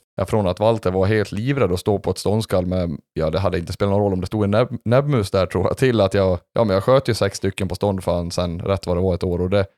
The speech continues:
där hade det verkligen polletten ramlat ner efter att det varit ett eftersök på en räv. Och sen, då fick han driva fram och sen vart det ståndskall ihop med en terrier som for efter, efter grytor då. Och efter det, så då var det mer som att, ja, fan, det här var ju riktigt kul.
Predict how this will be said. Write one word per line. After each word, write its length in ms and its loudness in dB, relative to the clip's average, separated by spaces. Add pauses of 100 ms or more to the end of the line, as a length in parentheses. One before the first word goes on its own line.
(100)
där 120 2
hade 220 2
det 60 0
verkligen 340 0 (400)
polletten 340 2
ramlat 280 2
ner 200 2
efter 280 -2
att 260 -6 (180)
det 60 2
varit 140 2
ett 100 -2
eftersök 420 0
på 80 0
en 60 2
räv. 260 2
Och 100 -4
sen, 300 -2 (200)
då 60 0
fick 160 -2
han 100 0
driva 320 2
fram 240 2
och 80 -4
sen 100 0
vart 140 0
det 60 -6
ståndskall 600 -2
ihop 380 0
med 80 0
en 80 -2
terrier 340 0
som 360 -6
for 240 0
efter, 280 -2
efter 140 -6
grytor 340 -2
då. 80 -8 (300)
Och 120 6
efter 260 0
det, 180 6
så 120 -4
då 80 2
var 200 4
det 60 -2
mer 140 -2
som 160 -4
att, 140 -2
ja, 140 2
fan, 220 -4
det 60 -6
här 160 2
var 80 2
ju 60 0
riktigt 260 -10
kul. 360 -4